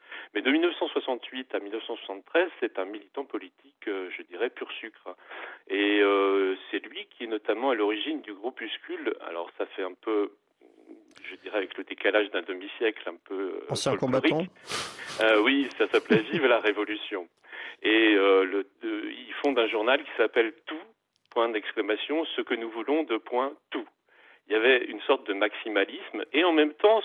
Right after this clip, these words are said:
Speaker 1: ce, ce petit groupuscule qui a toujours eu quelques fidèles et qui n'a jamais été un mouvement de masse, a eu une, une incidence très profonde sur la société française. Parce qu'il faut bien se souvenir que c'est là qu'est né le M L F.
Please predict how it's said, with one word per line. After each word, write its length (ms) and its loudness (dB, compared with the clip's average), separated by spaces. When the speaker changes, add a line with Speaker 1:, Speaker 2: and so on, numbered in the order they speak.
Speaker 1:
ce, 200 2
ce 100 -10
petit 300 -8
groupuscule 840 -4
qui 40 0
a 100 0
toujours 280 -6
eu 60 -4
quelques 320 -4
fidèles 460 2
et 60 -4
qui 180 -20
n'a 100 -10
jamais 160 -2
été 140 0
un 60 0
mouvement 300 -6
de 60 -8
masse, 220 0
a 60 4
eu 140 -4
une, 340 -2
une 160 -8
incidence 480 -4
très 120 0
profonde 440 -2
sur 100 -4
la 80 -2
société 320 -10
française. 460 -8
Parce 120 -6
qu'il 120 -12
faut 120 -2
bien 180 -2
se 60 -10
souvenir 340 -4
que 100 -10
c'est 120 -2
là 140 4
qu'est 200 -8
né 140 -2
le 160 -2
M 140 2
L 220 0
F. 60 -18